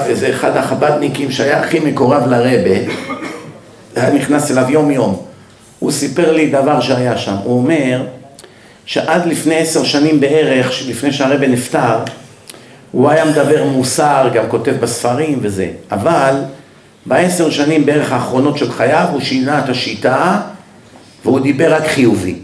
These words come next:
הוא אמר לחב"ד, "רק חיובי, לא לדבר עונשים, מוסר, רק חיובי תדברו". טוב. אז הוא אומר שהרבי אמר לו, "לפני שמשיח יבוא, יהיו דרשנים בארץ ובעולם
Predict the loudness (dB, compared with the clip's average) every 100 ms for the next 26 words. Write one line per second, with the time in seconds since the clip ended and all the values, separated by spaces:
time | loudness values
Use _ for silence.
0 | -8 -4 -2 -2 -2 -2 -2 2 2 0
1 | -4 -10 -6 -2 0 0 0 2 0 -2
2 | -2 0 0 2 2 0 -4 -4 -2 0
3 | 0 -2 -2 -2 -2 -4 -10 -20 -10 -2
4 | 0 0 2 2 4 2 2 0 2 0
5 | -2 -2 -2 -2 -8 -20 -20 -20 -20 -20
6 | _ _ _ -6 0 2 4 4 2 2
7 | 2 0 -6 -14 -8 -2 2 2 2 2
8 | 2 2 2 2 2 2 2 2 0 -4
9 | 0 2 2 0 0 0 -2 2 2 2
10 | 2 0 2 2 2 -2 -10 -20 -20 -20
11 | -20 -20 -20 -20 -6 0 4 4 4 2
12 | 2 0 2 2 2 0 -2 -4 0 2
13 | 2 0 0 -2 0 2 2 2 2